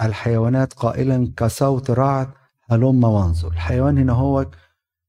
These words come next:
زي ما بقول لكم طبعًا بي-، بيختلفوا الآباء في نوع الحيوان، لكن أغلبهم بيقول إن هو الأسد، نتيجة لأن صوته كصوت رعد، صوت قوي.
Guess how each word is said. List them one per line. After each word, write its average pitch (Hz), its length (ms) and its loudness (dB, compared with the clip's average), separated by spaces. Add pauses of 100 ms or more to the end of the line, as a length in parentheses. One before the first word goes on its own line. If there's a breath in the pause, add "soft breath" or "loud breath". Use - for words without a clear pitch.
(320)
زي 131 160 2
ما 147 80 4
بقول 131 160 2
لكم 139 160 0
طبعًا 131 320 2
بي-، 123 120 2
بيختلفوا 123 680 0
الآباء 123 380 0
في - 240 -4
نوع 131 160 2
الحيوان، 127 500 0
لكن 123 420 0 (560 soft breath)
أغلبهم 123 580 2
بيقول 120 400 0
إن 120 100 2
هو 120 240 2
الأسد، 113 500 -4 (1700 soft breath)
نتيجة 135 880 2
لأن 120 320 0
صوته 131 360 0
كصوت 127 460 -2
رعد، 104 440 0 (360)
صوت - 420 -6
قوي. 113 480 0